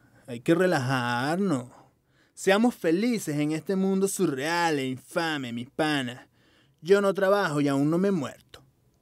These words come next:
Y mis panas, no hay que temerle a la muerte, como decía Epicuro de Samos. ¿Por qué temer a la muerte?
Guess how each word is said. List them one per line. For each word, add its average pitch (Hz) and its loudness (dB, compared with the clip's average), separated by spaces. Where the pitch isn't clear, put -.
Y 143 -4
mis 147 2
panas, 180 0
no 123 -6
hay 135 -4
que 160 2
temerle 165 0
a 180 0
la 135 0
muerte, 156 0
como 120 -4
decía 131 0
Epicuro 185 2
de 156 2
Samos. 165 -2
¿Por 156 -6
qué 247 -2
temer 277 2
a 294 4
la 226 2
muerte? - -4